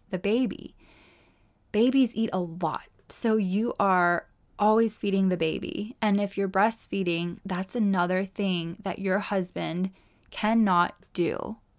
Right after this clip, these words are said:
And so he may very well feel left out in this equation. Like, it's all about mom and baby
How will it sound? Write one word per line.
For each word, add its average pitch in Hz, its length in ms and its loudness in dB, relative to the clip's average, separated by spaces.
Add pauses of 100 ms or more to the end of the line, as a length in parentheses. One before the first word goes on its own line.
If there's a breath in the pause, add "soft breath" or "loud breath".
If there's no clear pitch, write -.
(440 soft breath)
And 220 180 4
so 220 260 2
he 233 280 -2
may 208 340 2
very 190 420 4
well 185 420 8
feel 196 680 -2 (100)
left 196 420 -2
out 233 380 2
in 185 160 2
this 170 180 -4
equation. - 800 -4 (140)
Like, 180 280 -4 (120)
it's 196 240 -4
all 190 260 4
about 180 420 2
mom 175 440 0
and 180 180 2
baby 190 580 0